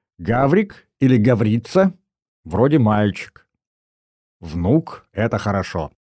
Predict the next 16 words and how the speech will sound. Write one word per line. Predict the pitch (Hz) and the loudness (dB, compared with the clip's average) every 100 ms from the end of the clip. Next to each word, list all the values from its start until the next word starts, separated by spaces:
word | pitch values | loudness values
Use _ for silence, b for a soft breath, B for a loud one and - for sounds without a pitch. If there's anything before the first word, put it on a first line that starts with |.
| _ _ _ _ - | _ _ _ _ 0
Но | 113 | 2
я | 113 113 | 4 4
и | |
на | 127 160 | 4 4
внучку | 131 131 127 135 | 4 4 2 -2
согласен. | 139 131 131 127 135 139 - _ _ _ _ | 0 2 2 2 0 -4 -6 _ _ _ _
Привык | 123 147 151 185 226 - - | 2 4 4 2 0 -8 -6
к | 92 98 | -4 -2
девчонкам. | 87 113 - - 131 107 95 104 98 - _ | 0 0 0 -2 2 2 2 0 -4 -4 _
<laughs> | - | -2
Хе-хе. | 156 - 147 139 - _ _ _ | -2 0 0 0 0 _ _ _
Ой, | 117 123 98 | 2 4 4
папочка, | - 135 117 - 101 | 2 0 0 -4 -6
чуть | - 143 180 170 | 0 2 2 2
не | 175 | 2
забыла». | 160 156 113 110 101 107 95 | 4 4 4 2 2 0 -2